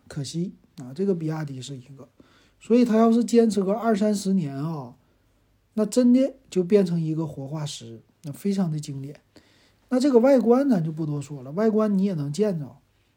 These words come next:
这个车型呢就三万多块钱儿，三万出头，三万五、三万六，这个是经典的卖相。里边的发动机啊什么的都很经典。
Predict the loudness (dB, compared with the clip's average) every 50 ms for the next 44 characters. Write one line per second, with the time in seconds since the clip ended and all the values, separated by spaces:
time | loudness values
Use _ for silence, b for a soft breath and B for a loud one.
0 | _ _ _ -2 0 4 4 4 2 2 0 0 0 -2 -4 -4 -4 -4 -4 -4
1 | -6 -6 -8 -8 -8 -6 -4 -2 0 0 0 0 0 -2 -4 -8 -10 -12 -14 -16
2 | _ _ -14 -10 -6 -4 -4 -4 -4 -4 -6 -6 -6 -6 -6 -8 -8 -8 -6 -4
3 | -2 0 -2 -2 -4 -6 -12 _ -20 -16 -14 -10 -8 -6 -4 -6 -6 -6 -10 b
4 | b b b b b b b b b b b b 0 0 0 0 0 -2 -4 -6
5 | -4 -4 -4 -2 -2 -4 -6 -8 -10 -14 -14 -12 -12 -14 -16 -18 -20 -20 _ _
6 | _ _ _ b b b b b b _ -6 -4 0 2 4 4 4 4 4 4
7 | 6 6 6 4 4 4 2 2 2 2 0 -2 -4 -4 -4 -6 -6 -8 -8 -6
8 | -4 -4 -4 -6 -6 -8 -10 -10 -12 -12 -16